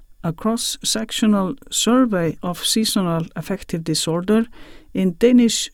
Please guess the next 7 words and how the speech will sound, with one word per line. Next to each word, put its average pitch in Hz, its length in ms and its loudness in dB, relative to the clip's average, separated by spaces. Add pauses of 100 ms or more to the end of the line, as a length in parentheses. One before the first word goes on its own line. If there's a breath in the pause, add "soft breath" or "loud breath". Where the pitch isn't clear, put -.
Populations 220 1000 2
with 196 480 -4
and 156 220 0
Without 214 640 -2
Severe 180 680 -2 (280 soft breath)
Visual 165 520 -4 (120)
Impairments. - 920 -4